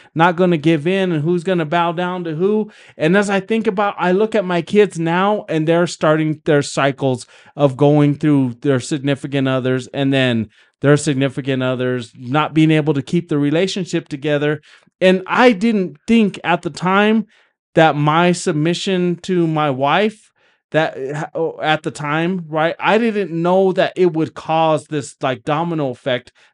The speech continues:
that now that my kids are growing up and probably to their kids, right? It's, it, I didn't think about how that was gonna affect everybody, the decisions I was making on the day-to-day basis.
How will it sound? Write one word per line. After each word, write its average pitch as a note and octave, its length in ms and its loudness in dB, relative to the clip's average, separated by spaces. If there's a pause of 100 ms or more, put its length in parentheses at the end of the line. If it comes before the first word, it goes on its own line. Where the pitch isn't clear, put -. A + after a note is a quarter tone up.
that C#3 200 0
now D#3+ 320 -2
that D#3 180 -2
my C#3 160 -6
kids F#3 480 -4
are D3 100 0
growing C#3+ 340 0
up D3 220 0
and D3 260 -2 (300)
probably G#3+ 480 0
to F#3+ 140 2
their A#3+ 280 2
kids, B2 500 -2
right? F3 320 -2
It's, E3+ 260 -2
it, D#3+ 280 -4 (300)
I B3 280 2
didn't B3 400 4
think B3+ 220 2
about F#3+ 440 2
how F#3+ 280 2
that F#3+ 200 2
was F#3 140 2
gonna F#3 260 2
affect G#3+ 400 0
everybody, D#3+ 500 2
the D3 140 -6
decisions F3 640 -2
I E3 80 2
was D#3 200 -2
making F3 540 0 (200)
on F3 180 4
the E3+ 80 4
day-to-day E3+ 580 4
basis. F3 640 0